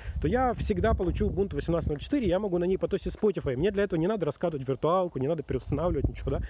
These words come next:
Я просто раскатываю контейнер докера, я пишу просто from Ubuntu двоеточие восемнадцать точка ноль четыре. Всё. И дальше всё, что я буду делать, происходит как бы, грубо говоря, можете считать, что это виртуальная машина, но это не, не виртуальная машина, это ближе к чруту. Но не, щас не будем, а, не об этом, да.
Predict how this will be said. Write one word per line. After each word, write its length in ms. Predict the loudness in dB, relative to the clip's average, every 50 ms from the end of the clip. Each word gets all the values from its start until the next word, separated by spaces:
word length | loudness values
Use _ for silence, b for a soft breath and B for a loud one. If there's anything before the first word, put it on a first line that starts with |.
| B B B B
Я 100 | 0 0
просто 300 | 2 2 0 0 0 0
раскатываю 440 | -2 -2 0 0 -2 0 0 -2 -2
контейнер 420 | -2 -2 -2 0 0 0 0 -2
докера, 340 | 0 0 -2 0 0 0 2
я 120 | 2 0 0
пишу 200 | -2 -2 -4 -2
просто 320 | -2 -2 -4 -4 -6 -12 -4 0
from 300 | 0 2 2 2 0 -2 B B B B
Ubuntu 460 | B -2 0 0 0 0 0 0 -2
двоеточие 440 | -2 0 0 0 0 -2 -2 -2 -2
восемнадцать 500 | -2 -2 -2 0 0 0 -2 -2 -2 0
точка 240 | 0 0 0 0 -2
ноль 140 | -2 -2 -2
четыре. 280 | -4 -2 -2 -2 -4
Всё. 360 | -4 -6 -2 0 0 0 0 -2 -4
И 80 | -4 0
дальше 320 | 2 2 0 0 -2 -6
всё, 140 | -4 -4 -4
что 140 | -4 -2 -2
я 60 | -2
буду 180 | -2 -2 -4 -2
делать, 260 | -2 0 -2 -2 -2
происходит 440 | -2 -4 -4 -2 -2 -2 -2 -2 -4 B B B B B B B
как 180 | 0 0 0 0
бы, 360 | 0 0 0 0 -2 -4 -4 -8 -12 B B B B B B B B B
грубо 420 | -8 -6 -4 -2 0 0 0 0 0
говоря, 300 | 0 0 0 0 0 2
можете 260 | 0 0 0 -2 -8
считать, 220 | -6 -4 -4 -2
что 80 | -2 -2
это 100 | -2 -2
виртуальная 400 | -2 -2 -2 -2 -2 -2 -2 -2
машина, 320 | -2 -2 -2 -4 -4 -2
но 220 | -2 -2 -4 -4 -2 -2 B B B B B B
это 100 | -2 0
не, 140 | 0 2 2
не 140 | 4 4 2
виртуальная 400 | 2 0 0 0 0 0 2 0
машина, 320 | 0 0 2 2 2 2
это 240 | 2 0 0 -2 -2
ближе 260 | 0 0 0 -2 -2
к 40 | -4
чруту. 320 | -2 0 0 0 0 0 2
Но 120 | 2 2
не, 400 | 2 0 -4 -2 0 0 0 0
щас 220 | 0 0 -2 0
не 60 | 0 -2
будем, 300 | -2 -2 -2 -4 -8 -6
а, 120 | -6 -4 -2
не 160 | 0 0 0
об 100 | 2 0
этом, 200 | -2 -2 -2 -4
да. 100 | -4